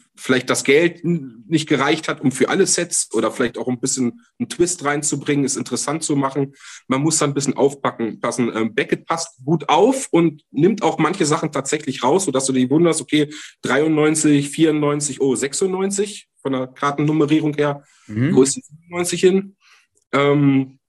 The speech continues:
Speaker 1: ja, das dauert dann einfach mit der Zeit ein bisschen, bis man herausfindet, was taucht auch auf, was gibt's gar nicht. Äh, manche Sachen sind, glaub ich, auch nur über Rewards, äh, Points von, äh, Panini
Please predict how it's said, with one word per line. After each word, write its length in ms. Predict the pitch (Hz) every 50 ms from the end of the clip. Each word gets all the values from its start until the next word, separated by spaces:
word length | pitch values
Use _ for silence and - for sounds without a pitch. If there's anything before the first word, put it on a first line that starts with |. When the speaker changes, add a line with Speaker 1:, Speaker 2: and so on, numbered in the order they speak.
| _ _ _ _ _ _ _ - - -
Speaker 1:
ja, 220 | 113 113 107 101
das 200 | 101 104 110 -
dauert 280 | - 120 123 135 135 135
dann 80 | 117
einfach 240 | 98 101 104 107 -
mit 100 | 104 101
der 100 | 107 98
Zeit 240 | - - 113 104 104
ein 60 | -
bisschen, 220 | - 104 - 117 107
bis 140 | 107 -
man 120 | - 110 107
herausfindet, 600 | 107 101 107 113 110 - - 120 113 107 - -
was 200 | 113 117 - -
taucht 340 | - 127 120 110 - - -
auch 320 | 107 120 120 120 - - _ -
auf, 480 | 113 120 123 131 135 139 139 - -
was 200 | 113 113 - -
gibt's 300 | - 127 - - - -
gar 240 | - 107 110 - 131
nicht. 400 | 139 139 139 139 139 139 - _ _ _ _ - - - - - _ _ _ -
Äh, 160 | 117 117 113
manche 440 | 110 110 113 107 117 143 143 - 139
Sachen 240 | 117 135 135 139 131
sind, 180 | - 127 123
glaub 220 | - 123 127 120 127
ich, 120 | 127 -
auch 160 | 101 120 -
nur 120 | 131 127 110
über 300 | 120 107 110 101 98 98
Rewards, 720 | 120 139 156 147 156 151 156 160 156 - - - - - -
äh, 140 | 123 127 131
Points 480 | 127 - - 147 147 147 151 147 - -
von, 380 | - 147 135 139 139 139 -
äh, 120 | 131 131 131
Panini 600 | 131 - 147 143 143 151 156 156 151 151 151